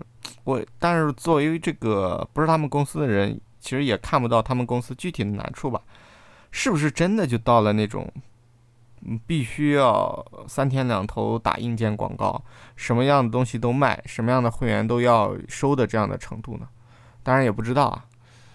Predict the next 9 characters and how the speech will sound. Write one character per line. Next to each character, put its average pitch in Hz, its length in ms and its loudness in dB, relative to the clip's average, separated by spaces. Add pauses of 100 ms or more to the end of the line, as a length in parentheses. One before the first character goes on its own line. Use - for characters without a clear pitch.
(140)
反 104 200 -4
正 107 600 0
如 147 180 -2
果 160 160 4
是 135 160 -4
这 202 120 0
样 214 120 2
的 98 100 2
话 - 580 -6